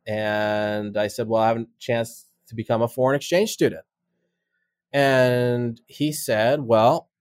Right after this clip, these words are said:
do you wanna go ahead and do that, go to France and do that, or you can go to the Philippines and learn the business over there." And again, this goes off to another side story. Uh,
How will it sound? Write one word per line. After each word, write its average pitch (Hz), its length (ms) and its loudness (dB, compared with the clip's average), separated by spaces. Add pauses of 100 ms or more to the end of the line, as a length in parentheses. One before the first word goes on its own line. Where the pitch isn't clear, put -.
(1000)
do 123 100 2
you 127 100 4
wanna 131 200 6
go 135 160 6
ahead 131 160 6
and 117 260 2 (240)
do 139 180 2
that, 131 320 2 (240)
go 117 140 6
to 117 60 2
France 139 600 0 (100)
and 110 580 -2 (200)
do 127 160 0
that, 131 240 6
or 165 420 8
you 131 160 0
can 135 140 -4
go 131 200 6
to 127 420 -2 (680)
the 120 100 -2
Philippines 190 640 2 (680)
and 117 720 2 (1160)
learn 143 300 8
the 139 60 2
business 143 380 2
over 131 220 2
there." 147 320 4
And 113 120 -2
again, 120 380 2
this 135 240 -4
goes 127 320 6
off 120 220 4
to 123 100 -2
another 113 260 2
side 110 340 0
story. 98 540 -6
Uh, 107 140 -12